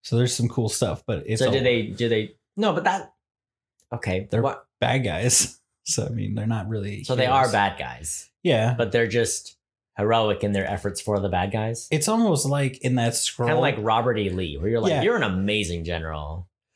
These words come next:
Speaker 2: You
Speaker 1: Well,
Speaker 2: just picked the wrong side."
Speaker 1: Yeah, I mean, but it's almost like when he wrote that, it, they, that was the intention, that it's like,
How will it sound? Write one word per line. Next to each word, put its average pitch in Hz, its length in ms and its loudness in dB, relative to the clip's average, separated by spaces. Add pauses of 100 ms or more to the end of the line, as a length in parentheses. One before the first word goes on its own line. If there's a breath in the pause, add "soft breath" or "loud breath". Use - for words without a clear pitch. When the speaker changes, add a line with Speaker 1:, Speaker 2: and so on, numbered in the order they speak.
(500)
Speaker 2:
You 170 60 -2
Speaker 1:
Well, 170 80 2
Speaker 2:
just 92 160 -6
picked - 540 -6 (100)
the - 100 -10
wrong 87 260 -4
side." 85 340 -8
Speaker 1:
Yeah, 131 300 0
I 139 40 2
mean, 143 220 2
but 151 120 0
it's 147 160 0
almost 165 380 0
like 131 300 -2
when 135 200 0
he 131 80 4
wrote 127 400 0
that, 104 380 -2 (100)
it, 120 180 -2
they, 123 160 2
that 127 200 2
was 123 160 2
the 117 80 2
intention, 113 480 -2
that 104 100 -2
it's 110 160 -4
like, 110 240 -4